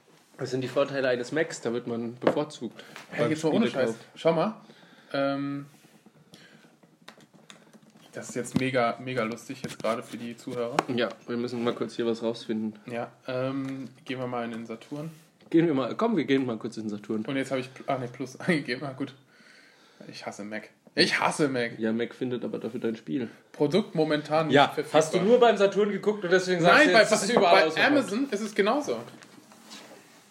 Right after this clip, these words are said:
Speaker 2: Apropos, sagst du Amazon oder sagst du
Speaker 1: Amazon.
Speaker 2: Ama-, Amazon?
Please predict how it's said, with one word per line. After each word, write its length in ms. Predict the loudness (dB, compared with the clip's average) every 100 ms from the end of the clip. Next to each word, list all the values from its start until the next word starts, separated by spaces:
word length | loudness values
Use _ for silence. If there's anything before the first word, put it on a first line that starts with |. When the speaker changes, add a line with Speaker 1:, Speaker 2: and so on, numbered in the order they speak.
| -8
Speaker 2:
Apropos, 380 | -6 -2 0 0
sagst 220 | 0 -2
du 120 | -2
Amazon 540 | -2 -2 -2 -4 -4 -8 -8 -2
oder 180 | -2
sagst 200 | -2 -8
du 40 | -8
Speaker 1:
Amazon. 280 | -8 -8 -10 -16 _ _ -16
Speaker 2:
Ama-, 100 | -14
Amazon? 240 | -14 -16